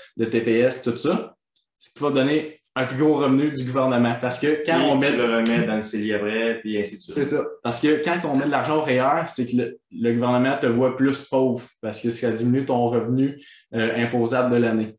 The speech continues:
Speaker 1: Donc, c'est vraiment un cercle qu'à chaque année, mais tu vas, vous allez recevoir plus du gouvernement, vous allez pouvoir mettre plus d'argent dans vos poches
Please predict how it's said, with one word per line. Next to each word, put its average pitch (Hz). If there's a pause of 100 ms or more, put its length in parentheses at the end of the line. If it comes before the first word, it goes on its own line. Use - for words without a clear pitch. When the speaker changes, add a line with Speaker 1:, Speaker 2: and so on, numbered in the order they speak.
Speaker 1:
Donc, 98
c'est 120
vraiment 139
un 160
cercle 160 (280)
qu'à 120
chaque 143
année, 147
mais 117
tu 113
vas, 120
vous 117
allez 120
recevoir 120
plus 151
du 135
gouvernement, 143
vous -
allez 117
pouvoir 120
mettre 120
plus 143
d'argent 143
dans 131
vos 123
poches 139